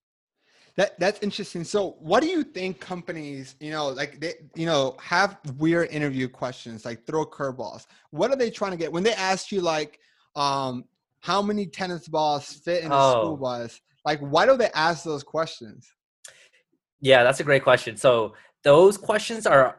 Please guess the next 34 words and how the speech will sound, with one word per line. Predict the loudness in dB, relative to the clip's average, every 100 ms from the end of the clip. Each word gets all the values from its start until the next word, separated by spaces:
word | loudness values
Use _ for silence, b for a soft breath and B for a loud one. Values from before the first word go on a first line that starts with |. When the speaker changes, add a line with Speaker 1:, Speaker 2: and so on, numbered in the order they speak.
| -8 -4
Speaker 2:
depending | -4 -2 -2 0
on | 0 0
if | 0
you're | -2
in | -2
software, | 0 0 0 2 2 2
depending | -2 -4 -2
on | -2
if | -4
you're | -6
in |
consulting. | -8 -4 -4 -4 -6 -6 -4
Software | 0 0 0 -4
calls | 0 0
them | 0 -4
Fermi | -2 0 -2
questions. | -2 -2 -2 -4 -8 -8 -14 b b b b -10
If | -4
you're | -4
in | -4
consulting, | -4 -2 -2 -2
they | -4 -4
call | -2 0
them | 0 -2
market | -4 -6 -8 -10
sizing | -12 -12
questions. | -16 -14 -14 -20 -20 _ _ B B B B B B B _ -8
At |
the | -2
end | 0
of | 2
the | 2
day, | 2 0 -2 0
they, | 0